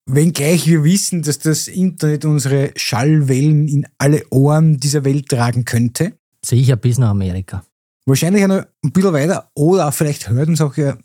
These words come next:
Speaker 1: der ein oder andere Astronaut auf der I S S.
Speaker 2: Mhm, oder so ein oranger Mensch, ne?
Speaker 1: Wissen wir nicht.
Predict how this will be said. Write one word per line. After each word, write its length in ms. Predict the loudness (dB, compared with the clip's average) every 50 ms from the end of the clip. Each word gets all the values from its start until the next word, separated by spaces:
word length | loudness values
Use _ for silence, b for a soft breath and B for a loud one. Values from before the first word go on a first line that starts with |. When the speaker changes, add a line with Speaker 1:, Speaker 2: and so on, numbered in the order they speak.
| _ -2
Speaker 1:
der 140 | -2 -2 0
ein 160 | 0 -2 0
oder 180 | 0 0 0 0
andere 360 | 0 0 0 0 -2 -2 -4
Astronaut 500 | -6 -6 -4 -2 0 0 0 -2 -4 -4
auf 120 | -6 -4
der 200 | -2 -4 -4 -2
I 100 | -2 -2
S 100 | -2 -2
S. 240 | -4 -6 -8 -10 -12 -14 _ _ _ _
Speaker 2:
Mhm, 240 | -2 0 2 2 0
oder 260 | 0 -2 -2 -2 -2
so 120 | -2 0 0
ein 40 | 0 0 0 0 0
oranger 260 | 0 2 2 2 2
Mensch, 320 | 2 0 -2 -2 -4 -4 -6
ne? 120 | -6 -6 -8 _ _ _ _
Speaker 1:
Wissen 360 | 0 0 2 2 0 0 0
wir 80 | 2 4
nicht. 300 | 4 2 2 -2 -6